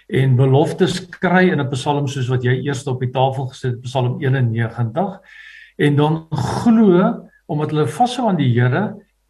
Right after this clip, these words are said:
dan die Here is teenwoordig in hulle voorspoed. En dan word hulle getref met die, met die realiteit, die werklikheid van die lewe, waar iemand na aan jou dood gaan, op watter wyse dan nou ook al, of een of ander slegte ding kom oor jou lewenspad.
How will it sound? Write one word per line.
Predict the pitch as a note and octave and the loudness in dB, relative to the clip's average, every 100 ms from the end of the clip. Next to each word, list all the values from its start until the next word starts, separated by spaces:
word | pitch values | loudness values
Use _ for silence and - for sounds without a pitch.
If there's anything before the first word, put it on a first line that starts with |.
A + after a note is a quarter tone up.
| F#3+ | -10
dan | C#3+ D3+ C#3 | -4 -2 -2
die | C3+ C#3+ | -2 0
Here | C#3+ E3+ D#3+ | 0 0 -4
is | - | -4
teenwoordig | D#3+ C3+ A2+ C3 B2+ C3+ B2 | -2 0 2 2 2 -2 -2
in | C3+ | 0
hulle | B2+ B2+ B2 | 0 2 0
voorspoed. | B2+ C3+ C3 C3+ A2+ A2 - _ _ _ _ - | -2 -2 -4 -6 -10 -12 -16 _ _ _ _ -10
En | - | -2
dan | C#3 G#3+ | 2 2
word | C#4 C#4 | 0 -2
hulle | B3 A3 | -4 -4
getref | F#3+ - F#3+ F#3+ | -4 0 2 2
met | E3 D3 | 0 -2
die, | C3+ C3 - | 0 -2 -2
met | C3 | 0
die | C#3 | 0
realiteit, | C3 C3+ B2+ B2+ D3+ A#2+ | 2 2 0 0 0 0
die | A#2+ A#2 | 0 -2
werklikheid | B2+ D#3+ D#3+ E3 E3 D#3 | 0 0 -2 -4 -2 -4
van | - C3 | -4 -2
die | A#2+ | 0
lewe, | G#2+ A2+ B2+ B2 C3 F3+ F3+ - - _ | 0 2 2 2 -2 -4 -6 -16 -20 _
waar | - A2+ C3+ - | -6 0 0 2
iemand | E3+ E3+ - | 2 2 2
na | B2+ C3 D3 | 2 2 0
aan | C#3 | -2
jou | C3 | -2
dood | A#2+ B2 C3 | 0 0 -2
gaan, | B2 C3 A#2+ | -4 -6 -4
op | A2 | -2
watter | B2 B2+ - | -4 -2 -2
wyse | - B2 B2 C#3+ | -2 -2 -2 -2
dan | B2 B2 | -2 0
nou | B2 B2+ | 0 -2
ook | B2 - | -4 -6
al, | A2+ | -8
of | A#2 A#2+ - | -8 -10 -12
een | G2 - F3 | -14 -4 0
of | F3 E3+ | 0 0
ander | C#3 | -4
slegte | B2+ D#3 D3+ - C#3 | -4 -2 -4 -4 -2
ding | B2+ | 0
kom | B2 B2+ | 0 -2
oor | A#2+ | 0
jou | A#2+ A#2 | 0 -2
lewenspad. | A2+ A2+ A#2+ - - A2 | -4 -4 -6 -8 -10 -12